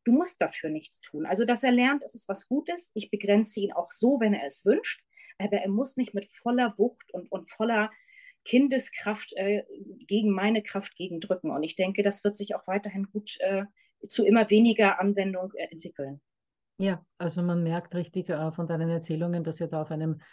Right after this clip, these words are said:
Speaker 2: wirklich, äh, guten Weg seid und dass es, äh, eurem Sohn auch wirklich super gut tut. Ja, Sandra, ich weiß ja auch aus unserem Austausch,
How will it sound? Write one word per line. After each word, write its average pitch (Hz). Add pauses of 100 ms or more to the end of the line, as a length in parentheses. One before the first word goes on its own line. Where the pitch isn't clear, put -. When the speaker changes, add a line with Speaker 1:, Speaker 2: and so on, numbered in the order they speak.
(220)
Speaker 2:
wirklich, 165
äh, 185
guten 185
Weg 156
seid 160
und 156
dass 151
es, 151
äh, 165
eurem 147
Sohn 147
auch 156
wirklich 151
super 156
gut 143
tut. 127 (720)
Ja, 190
Sandra, 160
ich 175
weiß 143
ja 196
auch 170
aus 185
unserem 180
Austausch, 170